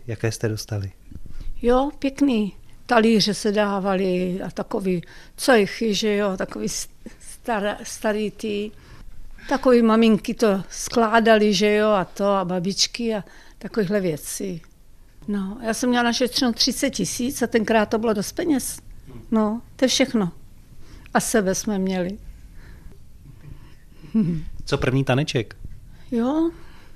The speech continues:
Speaker 2: on chodil do tanečních asi dvakrát nebo třikrát, já teda ne, ale,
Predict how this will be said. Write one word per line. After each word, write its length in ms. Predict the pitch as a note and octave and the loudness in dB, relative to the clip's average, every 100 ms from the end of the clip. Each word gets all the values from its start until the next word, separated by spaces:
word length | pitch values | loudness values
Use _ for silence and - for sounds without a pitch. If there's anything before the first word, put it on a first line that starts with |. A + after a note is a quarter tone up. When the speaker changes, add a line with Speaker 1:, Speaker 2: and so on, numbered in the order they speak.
| - | -6
Speaker 2:
on 100 | A#3+ | -4
chodil 320 | - B3+ B3+ | -2 4 4
do 100 | G3+ | 4
tanečních 540 | F3 G#3+ G#3+ - A#3+ A#3+ | 0 0 0 0 0 0
asi 220 | - B3+ | -2 -2
dvakrát 420 | G3+ A3 A3+ A#3 | 0 -2 2 2
nebo 200 | A#3 A#3 | 2 0
třikrát, 480 | A3+ - - A#3 A#3 | 0 -2 0 2 4
já 160 | A#3 | 4
teda 300 | G#3+ B3 A#3 | 2 2 2
ne, 380 | G#3+ G#3+ A3 A#3+ | 4 4 2 2
ale, 200 | B3 A3+ | 2 0